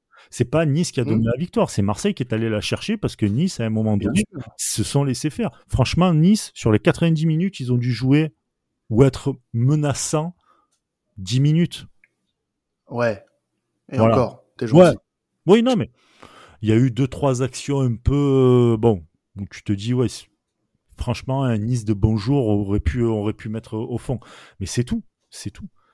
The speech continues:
Speaker 1: Marseille
Speaker 2: Mm.
Speaker 1: a réussi à prendre le jeu, a réussi à étouffer le milieu, parce que de toute manière, ils se sont un peu aussi laissés faire. Mais c'est pas parce que tu, euh, Nice n'est pas présent que tu, en fait, les consignes ont été respectées. On t'écrase. Mm, c-, c'est le mot, hein, je veux dire, euh,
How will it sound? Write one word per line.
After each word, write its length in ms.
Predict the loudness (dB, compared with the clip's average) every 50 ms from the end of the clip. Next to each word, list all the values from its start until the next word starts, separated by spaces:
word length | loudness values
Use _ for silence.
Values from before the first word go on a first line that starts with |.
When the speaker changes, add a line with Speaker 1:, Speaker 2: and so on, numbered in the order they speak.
| _ _ _
Speaker 1:
Marseille 440 | -6 -6 -6 -6 -2 0 0 0 0
Speaker 2:
Mm. 60 | -4
Speaker 1:
a 140 | -8 _ -6
réussi 220 | -6 -6 -4 -4
à 60 | -6 -8
prendre 220 | -6 -6 -4 -4
le 100 | -4 -4
jeu, 340 | -6 -6 -6 -6 -4 -6 -8
a 80 | -8
réussi 360 | -6 -4 -4 -4 -4 -4 -2 0
à 40 |
étouffer 480 | 0 0 0 -2 -4 -6 -6 -4 -2 -2
le 140 | 0 0 0
milieu, 440 | 0 -2 -2 -2 -2 -4 -4 -4 -8 _
parce 120 | -20 -20 -16
que 100 | _ -12
de 120 | -12 -12
toute 160 | -12 -10 -6 -2
manière, 240 | -2 0 0 0
ils 60 | -2 -4
se 80 | -4
sont 100 | -4 -4
un 80 | -4 0
peu 120 | 2 2
aussi 260 | 0 0 -2 -4 -4
laissés 220 | -2 -2 -2 -2 -6
faire. 260 | -2 0 -2 -2 -2 -6 -16 -20 -20 -20 -14 _
Mais 140 | 0 0 0
c'est 140 | 0 0 -2
pas 140 | -2 -2 -2
parce 200 | 0 0 -4 -4
que 80 | -6 -10
tu, 280 | -10 -6 -6 -6 -6 -6 -12 -20 _ _ _ 2
euh, 240 | 2 4 4 4
Nice 300 | 4 4 4 4 2 2
n'est 80 | -2 -2
pas 140 | 0 0 -2
présent 320 | 0 0 2 2 2 -2
que 120 | 0 -2 -4
tu, 480 | -6 -6 -8 -6 -4 -4 -4 -6 -8 -16 -20 _ _ _ _ _ _ -20 -20 _ _
en 100 | -6 0
fait, 220 | 0 0 0 2
les 120 | 0 -2 2
consignes 420 | 4 4 4 4 4 2 4 6
ont 80 | 6 6
été 160 | 6 4 2
respectées. 520 | 2 2 -2 -4 -8 -6 -6 -6 -6 -6 -6
On 120 | -6 -8
t'écrase. 600 | -2 -2 -2 -2 -2 -4 0 2 2 4 4 2 -2 -4 -6 _ _ _ _ _ _ _ _ _
Mm, 140 | -6 -6 -6 -6 _
c-, 140 | -20 -20 -18
c'est 320 | -16 -16 -14 -8 2 4 6
le 100 | 8 10
mot, 260 | 12 12 10 10 10
hein, 60 | 6 2
je 100 | 0 -4
veux 60 | -6
dire, 200 | -4 -2 -2 0
euh, 140 | 0 0